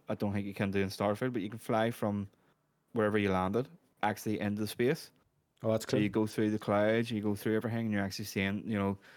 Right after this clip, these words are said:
Speaker 1: the clouds start to turn, or the sky start to turn from blue to black as you actually get into the,
Speaker 2: Atmosphere?
Speaker 1: you know, the
Speaker 2: Leaving the atmosphere?
Speaker 1: atmosphere, leaving the atmosphere into the space. Um, and then there was a bit where you,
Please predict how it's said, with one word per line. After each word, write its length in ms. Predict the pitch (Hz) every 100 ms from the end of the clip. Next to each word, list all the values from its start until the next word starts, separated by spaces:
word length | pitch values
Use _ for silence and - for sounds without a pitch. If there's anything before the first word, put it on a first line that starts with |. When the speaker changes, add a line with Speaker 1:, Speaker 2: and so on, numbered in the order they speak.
| -
Speaker 1:
the 80 | 104
clouds 320 | - 98 95
start 240 | - 101 101
to 80 |
turn, 400 | 101 101 95 95 -
or 120 | 104
the 60 | 95
sky 260 | 110 98
start 200 | 101 104
to 60 | 80
turn 180 | 101 92
from 180 | 104 95
blue 320 | 95 92 104 - _ _
to 80 | 95
black 300 | 101 104 -
as 180 | 104 101
you 60 |
actually 280 | 101 98 104
get 180 | 95 95
into 200 | 98 101
the, 280 | 98 95 95 _ _ _ -
Speaker 2:
Atmosphere? 260 | 104 -
Speaker 1:
you 60 | 101
know, 20 |
the 140 | 95 98
Speaker 2:
Leaving 160 | 95 104
the 60 | 117
atmosphere? 260 | 131 135
Speaker 1:
atmosphere, 480 | 104 85 - 135 143 - -
leaving 220 | 104 120
the 60 | 131
atmosphere 400 | 120 - 143 127
into 200 | 98 95
the 40 |
space. 380 | - 107 143 - - - _ _ _ -
Um, 320 | 98 92 95 -
and 100 | 98
then 180 | 95 98
there 100 | 98
was 100 | 98
a 40 |
bit 160 | 107 95
where 180 | 104
you, 260 | 101 82 92